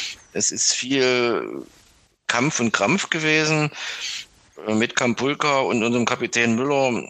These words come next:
haben wir uns auch zwei gelbe Karten abgeholt, die auch berechtigt waren, weil sie in, in höchster Not retten mussten, ähm, die uns dann jetzt am nächsten Spieltag, äh, fehlen, die beiden,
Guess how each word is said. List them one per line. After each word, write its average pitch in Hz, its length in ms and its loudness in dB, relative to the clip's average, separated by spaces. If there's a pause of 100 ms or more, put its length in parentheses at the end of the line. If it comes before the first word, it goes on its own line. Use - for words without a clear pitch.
(100)
haben 117 180 2
wir 110 80 2
uns 117 160 0
auch 113 100 -6
zwei 113 260 0
gelbe 110 280 0
Karten 123 320 0
abgeholt, 127 760 0 (840)
die 110 440 2
auch 85 200 -2
berechtigt 123 600 -2
waren, 120 320 2
weil 104 200 2
sie 104 240 0
in, 80 720 0 (120)
in 92 140 0
höchster 107 300 0
Not 120 440 0 (260)
retten 131 340 -2
mussten, 127 1000 0 (140)
ähm, 107 720 0
die 107 100 -8
uns 107 140 0
dann 107 120 0
jetzt 110 180 0
am 98 100 2
nächsten 113 300 2
Spieltag, 113 600 0 (1700)
äh, 90 360 2 (360)
fehlen, 127 400 0
die 156 80 -2
beiden, 147 640 0